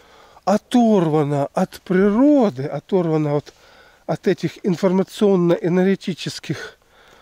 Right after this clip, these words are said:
связей, то и тело он, естественно, строит совершенно иное, чуждое матушке природы.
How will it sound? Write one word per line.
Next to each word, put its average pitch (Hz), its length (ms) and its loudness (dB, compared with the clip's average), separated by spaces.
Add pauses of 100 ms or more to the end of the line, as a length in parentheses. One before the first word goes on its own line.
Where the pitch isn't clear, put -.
(160)
связей, 190 880 0 (840)
то 262 160 2
и 254 100 4
тело 311 380 2
он, 226 160 2
естественно, 180 640 -2
строит 165 640 -2 (580)
совершенно 269 1000 2 (320)
иное, 226 680 -2 (640)
чуждое 202 960 2 (280)
матушке 160 720 -2
природы. 139 720 0